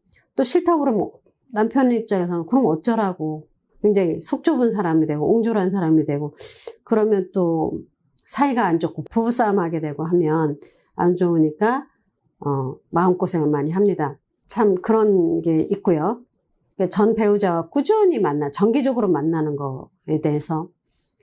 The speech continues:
좀 인연을 끊어줬으면 좋겠는데 인연을 끊을 수 없는 그런 문제가 있다는 게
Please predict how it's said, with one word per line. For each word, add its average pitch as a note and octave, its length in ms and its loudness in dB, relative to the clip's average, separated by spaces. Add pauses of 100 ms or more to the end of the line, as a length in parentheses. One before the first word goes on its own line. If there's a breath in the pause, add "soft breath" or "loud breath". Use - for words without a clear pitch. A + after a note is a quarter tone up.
(240)
좀 D#3+ 380 0 (420)
인연을 A#3+ 500 2
끊어줬으면 D4+ 720 2
좋겠는데 A3+ 520 0
인연을 G3 500 2
끊을 F4+ 240 4
수 D4 180 -4
없는 D#3 360 0
그런 E3 220 -4
문제가 D3+ 320 -4
있다는 D3 360 -2
게 A#3 300 -2